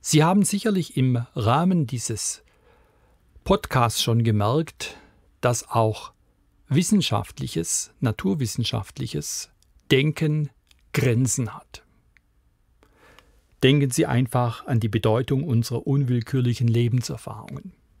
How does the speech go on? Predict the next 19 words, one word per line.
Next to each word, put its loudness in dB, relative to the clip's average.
Aber 4
selbstverständlich -4
arbeiten 0
wir 0
in 4
der 0
integrativen -2
Therapie -4
und -4
in -4
der -4
integrativen -2
Leib- -2
und -2
Bewegungstherapie -6
mit 2
den 4
modernsten 0
Erkenntnissen -2